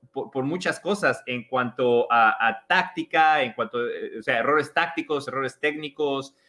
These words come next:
falta de velocidad, eh, se, se vieron bas-, bastante mal, y creo que es un buen baño de humildad en ese sentido, porque llegar con los cuarenta, la, la serie de los cuarenta y cuatro partidos sin perder,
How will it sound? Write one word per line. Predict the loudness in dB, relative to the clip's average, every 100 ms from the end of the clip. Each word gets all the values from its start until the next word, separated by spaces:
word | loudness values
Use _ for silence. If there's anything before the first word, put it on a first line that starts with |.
| _
falta | 0 2 4
de |
velocidad, | 2 2 -2 0 2 4 4 2 -2
eh, | -4 -4 -4 -8 -12 _ -20 -20 _ _
se, | -16 -6
se | -2
vieron | 0 0
bas-, | 0 -2
bastante | -2 0 -2 -2
mal, | 0 0 -2 -10 _ _ _ _ _ _ _ _
y | -8 0
creo | 2 4
que | 2
es | 2
un | 2
buen | 2 4
baño | 2 2 0
de | -2
humildad | -2 -4 0 2 4
en | 2
ese | -4 -10
sentido, | -12 -8 -2 -2
porque | -4 -6 -4
llegar | 0 0 0
con | -6
los | -2
cuarenta, | -2 -2 -2 -2
la, | -2 -4
la | -6 -6
serie | -2 0
de |
los | 0 0
cuarenta | -2 0
y | -2
cuatro | -2 -2 -2
partidos | -2 -2 -6 -6
sin | -6
perder, | -2 0 0